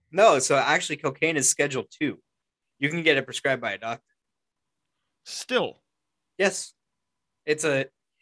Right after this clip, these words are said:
Speaker 1: you could do a nasal spray or you could do, like, eye drops.
Speaker 2: Oh, okay. 'Cause that, that sounds, that so-, for a second, that sounded really, like, eighteen eighty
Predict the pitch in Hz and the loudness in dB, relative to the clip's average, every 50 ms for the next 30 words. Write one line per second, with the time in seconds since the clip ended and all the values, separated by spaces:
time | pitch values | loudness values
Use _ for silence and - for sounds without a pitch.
0 | _ - 151 165 170 175 339 311 - - 151 156 160 165 180 175 - - - 196 | _ -8 -6 -2 0 2 2 2 2 4 4 4 4 2 0 -2 -4 -2 0 0
1 | 196 196 202 202 - - 139 139 143 135 135 143 147 147 131 120 113 - - 120 | 2 2 2 2 0 -2 -6 -8 -8 -8 -6 -4 -2 -2 0 -2 -4 -6 -6 -6
2 | 127 120 117 113 95 90 - - - - - - _ _ _ _ - 156 170 180 | -6 -6 -6 -8 -10 -10 -14 -18 -20 -20 -20 -20 _ _ _ _ -12 -10 -8 -6
3 | 185 180 180 175 165 147 139 127 - 147 127 110 101 98 95 _ _ _ _ _ | -6 -6 -6 -6 -8 -8 -10 -12 -14 -14 -14 -14 -14 -18 _ _ _ _ _ _
4 | - 147 170 180 175 170 151 165 165 - - - 196 190 190 185 156 151 - - | -12 -8 -6 -6 -6 -6 -8 -10 -10 -10 -10 -8 -6 -6 -6 -8 -10 -14 -16 -12
5 | 147 151 160 151 - - 180 147 - - 160 147 - - 180 180 - 170 147 131 | -8 -8 -8 -8 -8 -10 -10 -10 -10 -10 -10 -10 -8 -8 -8 -8 -8 -10 -12 -12
6 | - - 165 156 156 143 131 131 147 147 143 139 131 127 120 - - 135 135 131 | -10 -8 -8 -8 -8 -8 -8 -10 -8 -6 -6 -4 -4 -4 -6 -6 -6 -6 -6 -6
7 | - - 147 147 131 123 117 117 123 123 131 131 131 | -8 -10 -12 -10 -8 -8 -8 -8 -8 -8 -10 -12 -14